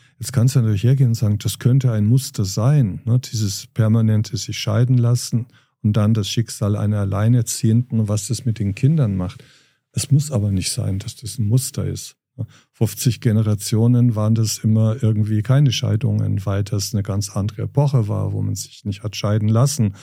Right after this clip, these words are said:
Dieses Muster könnte also auch ein kulturell unterfüttertes sein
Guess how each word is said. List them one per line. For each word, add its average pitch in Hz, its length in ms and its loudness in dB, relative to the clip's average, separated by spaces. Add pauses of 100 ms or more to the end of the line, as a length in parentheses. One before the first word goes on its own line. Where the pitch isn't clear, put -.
(240)
Dieses 101 360 0
Muster 120 400 2
könnte 113 400 0
also 110 200 0
auch 110 140 2
ein 110 140 2
kulturell 107 580 2
unterfüttertes 117 960 0
sein 101 280 -4